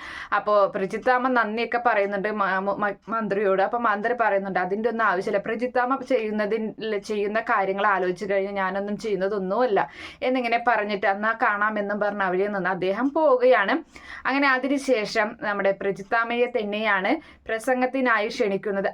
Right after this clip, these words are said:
അപ്പോഴേക്കും ഡാൻസ് ഒക്കെ കഴിഞ്ഞ് അലീന അവിടേക്കൊക്കെ എത്തുകയും, ഏ, ഡ്രസ്സൊക്കെ മാറി അലീനയൊക്കെ അവിടേക്ക്, അലീനയുണ്ട്, അലീനയുടെ കൂടെ ഒരു വേറൊരു കുട്ടിയുമുണ്ട്. അപ്പൊ അവരവിടേക്ക് എത്തുകയാണ്.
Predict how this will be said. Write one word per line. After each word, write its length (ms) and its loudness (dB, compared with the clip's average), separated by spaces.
അപ്പോഴേക്കും 560 0
ഡാൻസ് 420 0
ഒക്കെ 120 -4
കഴിഞ്ഞ് 520 0
അലീന 240 -2
അവിടേക്കൊക്കെ 540 0
എത്തുകയും, 640 0
ഏ, 200 -4
ഡ്രസ്സൊക്കെ 440 -2
മാറി 260 0
അലീനയൊക്കെ 440 0
അവിടേക്ക്, 260 0
അലീനയുണ്ട്, 540 0
അലീനയുടെ 380 0
കൂടെ 360 -2
ഒരു 220 2
വേറൊരു 340 4
കുട്ടിയുമുണ്ട്. 600 -2
അപ്പൊ 200 2
അവരവിടേക്ക് 520 2
എത്തുകയാണ്. 580 0